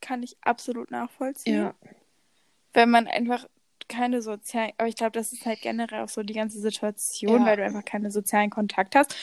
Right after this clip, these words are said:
Speaker 1: Und du machst ja die ganze Zeit Einzelarbeit. Und wann macht man in der Schule mal wirklich Einzelarbeit?
Speaker 2: Ja.
Speaker 1: Also sorry, selbst wenn der Lehrer sagt, das wird jetzt in Einzelarbeit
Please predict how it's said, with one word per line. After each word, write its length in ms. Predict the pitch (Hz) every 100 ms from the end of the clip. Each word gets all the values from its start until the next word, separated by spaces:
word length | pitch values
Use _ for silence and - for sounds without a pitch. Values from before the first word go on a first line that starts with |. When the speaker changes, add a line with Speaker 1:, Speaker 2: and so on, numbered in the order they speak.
| - -
Speaker 1:
Und 80 | 247
du 60 |
machst 200 | 254 254
ja 100 | 240
die 80 | 208
ganze 280 | 214 233 -
Zeit 280 | 247 220 -
Einzelarbeit. 920 | 202 247 - 220 - 202 202 220 254 _ - _ -
Und 120 | 233
wann 180 | 254 254
macht 220 | 269 -
man 140 | 240 233
in 100 | 247
der 120 | 247
Schule 340 | - 269 277
mal 320 | 240 220 208
wirklich 420 | 214 254 - 240 -
Einzelarbeit? 640 | 226 254 226 - 202 214
Speaker 2:
Ja. 200 | 208 -
Speaker 1:
Also 180 | - 233
sorry, 340 | 220 269 247
selbst 280 | 226 240 -
wenn 140 | 233 233
der 80 |
Lehrer 320 | 220 233 226 220
sagt, 240 | 247 247
das 160 | 226 226
wird 120 | 220
jetzt 160 | 226 220
in 100 | -
Einzelarbeit 640 | 233 269 254 214 208